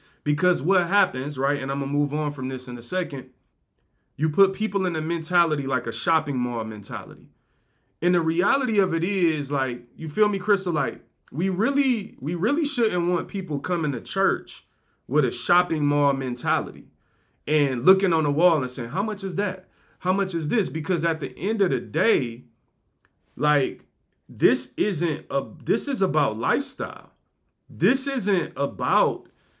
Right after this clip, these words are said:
um, first of all, self-righteousness. You do this, you get that. Like, it, it doesn't necessarily work like that, and I'm gonna break it down further because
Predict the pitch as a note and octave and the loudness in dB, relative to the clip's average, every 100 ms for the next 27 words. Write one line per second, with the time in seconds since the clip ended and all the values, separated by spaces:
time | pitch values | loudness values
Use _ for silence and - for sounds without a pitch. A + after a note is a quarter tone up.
0 | _ - C3+ C#3+ C3+ B2+ A#2+ A#2+ D#3+ F#3 | _ -6 -2 0 0 -4 -6 -4 0 0
1 | F3 C3+ C3+ B2+ A#2+ - D3+ C3+ A2+ B2 | 0 2 2 2 -4 -2 0 0 -2 -2
2 | C3 C#3+ C#3+ C#3+ D3+ - _ - A#2 E3+ | -2 -6 -4 -4 -4 -10 _ -12 -4 -2
3 | D3+ D#3+ D3+ D3 D3+ C3 C#3 D3 D3 D3 | 0 0 0 0 0 0 -4 0 0 0
4 | C3+ C#3 D#3 - C3 C3 B2+ _ _ D#3+ | -2 -4 -6 -4 -2 -2 -6 _ _ 2
5 | F3 - E3 G3 F3 F#3 E3+ E3 D#3+ E3+ | 2 2 4 4 2 -2 -4 -6 -6 0
6 | D#3 C#3 B2+ G3+ F#3+ D3 B2 C3 A#2 C3+ | 0 0 0 0 0 -2 0 -2 -2 -4
7 | C3+ A2+ C3 B2+ A#2+ A#2+ A2+ - G3 E3 | -4 -2 -4 -2 -4 -4 -6 0 0 2
8 | C3 B2 D3+ C3 B2 A#2+ | 0 -2 -2 -2 -2 -8